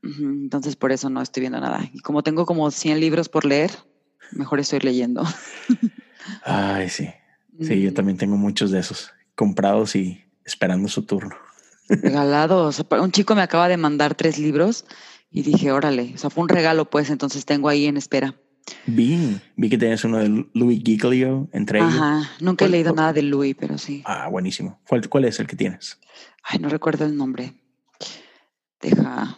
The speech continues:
Speaker 1: deja veo el nombre, ¿va? Porque no se alcanza a ver ahí.
Speaker 2: No.
Speaker 1: No, la verdad no recuerdo el nombre, te lo debo. Ahí,
Speaker 2: Está
Speaker 1: por
Speaker 2: bien,
Speaker 1: aquí
Speaker 2: no
Speaker 1: lo
Speaker 2: te
Speaker 1: tengo.
Speaker 2: apures. E-, e-, es muy bueno. Louis, sí, ¿lo conoces a él?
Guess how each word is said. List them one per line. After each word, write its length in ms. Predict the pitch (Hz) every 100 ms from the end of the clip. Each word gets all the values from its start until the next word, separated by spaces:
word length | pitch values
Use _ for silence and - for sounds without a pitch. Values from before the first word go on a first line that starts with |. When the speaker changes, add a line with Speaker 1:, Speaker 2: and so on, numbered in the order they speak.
| _
Speaker 1:
deja 240 | - - 139
veo 120 | 135
el 100 | 139
nombre, 200 | 135 135 139
¿va? 100 | 139
Porque 220 | 156 147
no 80 | 147
se 120 | 151
alcanza 260 | 151 147
a 20 | 147
ver 120 | 139
ahí. 260 | 143 190 214 _ -
Speaker 2:
No. 140 | 110 107 - -
Speaker 1:
No, 260 | 214 202 165
la 60 |
verdad 220 | 190 202 233
no 80 |
recuerdo 360 | 226 214 208 202
el 80 | 196
nombre, 460 | 190 190 208 247 -
te 100 | 165
lo 120 | 156
debo. 400 | 165 147 143 147 - - -
Ahí, 180 | 175
Speaker 2:
Está 220 | 165 - 175
Speaker 1:
por 20 |
Speaker 2:
bien, 100 | 170
Speaker 1:
aquí 80 | 180
Speaker 2:
no 40 |
Speaker 1:
lo 60 | 185
Speaker 2:
te 60 | 180
Speaker 1:
tengo. 140 | -
Speaker 2:
apures. 200 | 214 - _ _ - _ -
E-, 60 |
e-, 320 | 110 117 - 127
es 100 | 127
muy 100 | 117
bueno. 300 | 98 92 98
Louis, 500 | 113 113 117 117 - _
sí, 240 | - 160 -
¿lo 140 | 143
conoces 320 | 143 147 170
a 60 | 185
él? 180 | 214